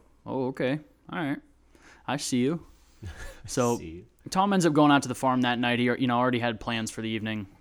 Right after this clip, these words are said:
Speaker 1: You know, it was all gonna work out just right. But we tucked this little nugget in the back of our minds for just a few days.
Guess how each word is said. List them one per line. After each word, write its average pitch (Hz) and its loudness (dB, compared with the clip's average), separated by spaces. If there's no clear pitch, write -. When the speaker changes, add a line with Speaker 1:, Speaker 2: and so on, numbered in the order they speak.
Speaker 1:
You - -10
know, 104 -6
it - -8
was - -14
all 123 2
gonna 113 -4
work 110 -4
out 104 -2
just 107 -8
right. 104 -2
But 117 0
we 151 0
tucked 185 2
this - 0
little 139 4
nugget 120 2
in 120 -2
the 110 -2
back 110 0
of 110 -6
our 107 -2
minds 107 -2
for 120 -6
just 120 -4
a - -8
few 123 0
days. - -4